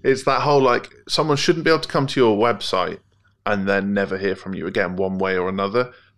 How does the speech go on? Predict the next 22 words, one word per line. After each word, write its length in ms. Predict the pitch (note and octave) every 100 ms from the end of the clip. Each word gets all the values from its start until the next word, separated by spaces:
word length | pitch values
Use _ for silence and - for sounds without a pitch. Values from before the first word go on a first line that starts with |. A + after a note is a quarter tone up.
| -
I'm 160 | G2 G2+
not 200 | A2+ -
saying 420 | F#2+ F#2 F2+ D2
it 140 | C#2+
should 180 | - -
feel 180 | - C#2
spammy, 640 | - - C3 F2+ C#2 A#2+ - _ _ _ _ _ _
but 260 | G#2 - - _ _ _ _ _ _ _ _ -
y-, 80 | - _ -
you 160 | A2+
should 220 | G2+ - -
fi-, 160 | - - -
you 120 | G#2+
should 220 | - G2
make 220 | G2+ G2 -
them 180 | G2+
feel 220 | G2 G#2 F2+
like 200 | F2+ -
you're 200 | G2+ F2+
an 60 |
established 520 | E2+ - E2 C#2+ - -
brand. 340 | E2+ F2+